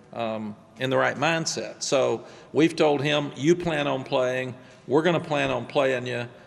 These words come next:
And what we've got to do, Adam, is have two game plans. We gotta have a game plan with him and one without him. And that makes it difficult because you want your quarterback to be throwing to the guys he's gonna throw to in the game, and we're not sure who he's going to be throwing to.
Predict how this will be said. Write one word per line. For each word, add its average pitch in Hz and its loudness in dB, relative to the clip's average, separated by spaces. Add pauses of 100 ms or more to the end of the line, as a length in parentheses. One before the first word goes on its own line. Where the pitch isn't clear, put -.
(220)
And 131 -4
what 147 2
we've 143 0
got 147 2
to 147 -2
do, 151 4
Adam, 123 0
is 120 -6
have 135 0
two 143 -2
game 151 -2
plans. 110 -10
We 113 -6
gotta 131 0
have 131 0
a 131 -8
game 135 -2
plan 135 -2
with 135 0
him 147 -2
and 135 -6
one 143 -2
without 143 0
him. 110 -6 (720)
And 123 -2
that 143 0
makes 160 0
it 151 -6
difficult 131 -2
because 123 -4
you 127 -4
want 143 -4
your - -8
quarterback 127 0
to 135 -16
be 127 -2
throwing 143 2
to 127 -4
the 127 -2
guys 131 2
he's 127 -6
gonna 131 -4
throw 139 0
to 143 0
in 135 0
the 135 -4
game, 147 -2
and 131 -6
we're 139 -2
not 147 -6
sure 131 -4
who 135 -2
he's 131 -2
going 131 -6
to 120 -6
be 117 -6
throwing 135 -2
to. - -12